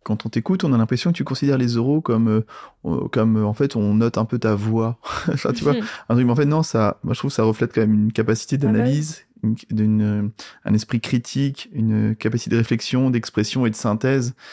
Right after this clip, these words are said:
Speaker 1: qui est super important pour le, le métier, euh, que tu vas faire.
Speaker 2: Ouais.
Speaker 1: Et donc, en fait, je dirais que c'est, c'est très important parce que c'est apprendre des choses par cœur.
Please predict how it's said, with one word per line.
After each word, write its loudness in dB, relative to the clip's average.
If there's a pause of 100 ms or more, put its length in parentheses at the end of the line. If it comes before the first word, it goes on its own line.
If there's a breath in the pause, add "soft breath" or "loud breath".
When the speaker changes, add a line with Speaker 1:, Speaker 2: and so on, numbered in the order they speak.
(240 loud breath)
Speaker 1:
qui -2
est 0
super -2
important -2
pour -4
le, 0
le 2
métier, 2
euh, 0
que -8
tu -4
vas 2
faire. -2 (540 loud breath)
Speaker 2:
Ouais. -2
Speaker 1:
Et 2
donc, 0 (180)
en 2
fait, -4
je -
dirais -2
que -14
c'est, -2
c'est -4
très -2
important -2
parce -2
que -4
c'est -8
apprendre 0
des 0
choses -4
par -4
cœur. -2